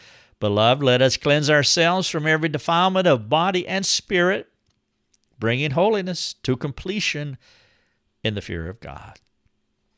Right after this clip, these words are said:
You have to decide as to whether you want to come out of the nonsense, the secrecy, the addiction, the darkness, the bad influences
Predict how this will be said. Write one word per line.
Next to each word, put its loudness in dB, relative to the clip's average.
You 0
have 4
to -4
decide -2
as 6
to 4
whether 6
you 2
want 0
to -2
come -2
out -2
of -2
the 0
nonsense, -2
the 0
secrecy, -4
the -6
addiction, -2
the 0
darkness, 0
the -6
bad 0
influences -6